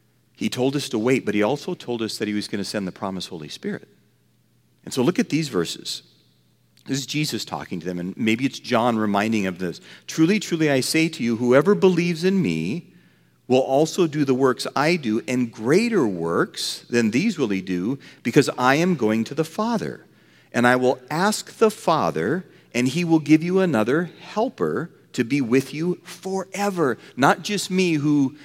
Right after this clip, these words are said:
was with you for thirty years, died, came back, and then now I'm, no, forever. "Even the Spirit of truth, whom the world cannot receive because it neither sees him nor knows him, you know him, for he dwells with you and will be in you."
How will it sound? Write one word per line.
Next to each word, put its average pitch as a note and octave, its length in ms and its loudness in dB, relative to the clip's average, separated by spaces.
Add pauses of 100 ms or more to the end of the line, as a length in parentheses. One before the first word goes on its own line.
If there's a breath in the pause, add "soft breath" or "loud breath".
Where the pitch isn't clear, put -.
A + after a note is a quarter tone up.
(120 loud breath)
was C3+ 160 2
with E3 220 4
you D#3+ 100 -4
for C3 160 2
thirty C3 300 0
years, B2+ 460 2
died, C#3+ 500 4
came C3+ 220 0
back, D#3+ 300 4
and B2 100 2
then B2+ 100 2
now C3+ 140 4
I'm, C#3 100 -2 (140)
no, D#3 200 2
forever. D3 1120 -2 (1500 soft breath)
"Even E3 320 4
the E3+ 80 6
Spirit D#3 340 0
of C#3+ 120 -2
truth, D#3+ 280 -2
whom B2 200 0
the A#2+ 80 2
world B2+ 320 2
cannot C#3+ 340 -4
receive A2+ 320 -4
because G#2+ 260 -4
it A2 120 -4
neither G2 240 -2
sees D#3+ 400 -8
him E3 180 -4
nor F#2+ 180 -4
knows A#2+ 360 -2
him, C#3+ 260 -4 (320 loud breath)
you F#3+ 360 2
know A2 240 2
him, F2+ 260 -4
for G2+ 120 -10
he F#2+ 140 -4
dwells G2 380 -2
with A2+ 180 -6
you F#2 260 -6
and F#2 160 -8
will F#2 140 -8
be F2 300 -10
in E2+ 200 -14
you." D#2+ 220 -20